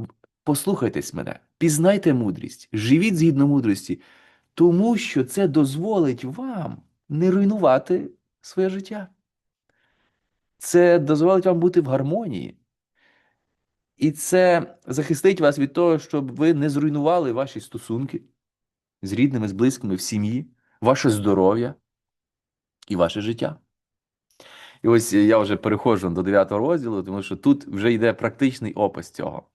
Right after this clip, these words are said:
про що ми прочитали. Спочатку нас знайомиться з, ми знайомимося з мудрістю, яка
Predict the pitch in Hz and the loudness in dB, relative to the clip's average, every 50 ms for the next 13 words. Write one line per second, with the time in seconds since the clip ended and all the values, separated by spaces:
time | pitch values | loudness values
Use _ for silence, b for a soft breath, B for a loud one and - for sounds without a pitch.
0 | _ - - - - - 117 107 101 90 - 92 - - - - - - - - | _ -16 -14 -14 -8 -4 -4 -4 -4 -4 -6 -8 -8 -4 -2 0 0 0 -2 -8
1 | b b b b b b b b b b b b - - - 139 156 156 - 131 | b b b b b b b b b b b b -10 -2 0 0 0 2 0 0
2 | 120 113 104 101 113 117 127 120 113 113 - 98 95 92 101 - - 98 98 95 | 0 0 0 0 0 2 2 0 -2 -4 -6 -6 -6 -8 -10 -10 -8 -4 -4 -2
3 | 104 101 107 107 107 101 98 92 - 95 90 104 135 160 160 135 120 - - 104 | -2 -2 0 0 2 2 0 0 -2 -2 -2 0 0 0 0 -2 -4 -4 -4 -2
4 | 101 95 95 92 - - 98 - | 0 0 0 0 0 -2 -4 -4